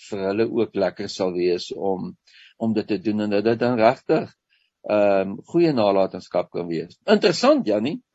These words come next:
party ouens laat 'n swak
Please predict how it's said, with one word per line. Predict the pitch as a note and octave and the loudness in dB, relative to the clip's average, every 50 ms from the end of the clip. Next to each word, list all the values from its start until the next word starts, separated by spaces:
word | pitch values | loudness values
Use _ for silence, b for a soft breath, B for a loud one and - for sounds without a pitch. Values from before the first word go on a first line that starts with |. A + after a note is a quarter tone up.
| B B B B B B B _ | B B B B B B B _
party | - C3 A#2 - E3+ F#3+ G#3 F#3 | -4 -4 2 4 4 6 6 6
ouens | E3+ D#3+ D3+ B2 G#2+ | 4 4 2 0 -2
laat | G2 G2+ G#2+ A2+ C3 C#3+ C#3 B2+ A#2 A#2+ A#2 - _ _ _ _ _ _ _ _ _ _ _ _ _ - - | -4 0 4 6 8 8 8 8 6 6 2 -2 _ _ _ _ _ _ _ _ _ _ _ _ _ -6 -4
'n | B2 A#2+ | -4 -4
swak | A#2 - - - - - - C3 D3 F#3+ - F4 A#3 - | -4 -6 -6 -6 -4 -4 0 4 6 6 6 4 0 -4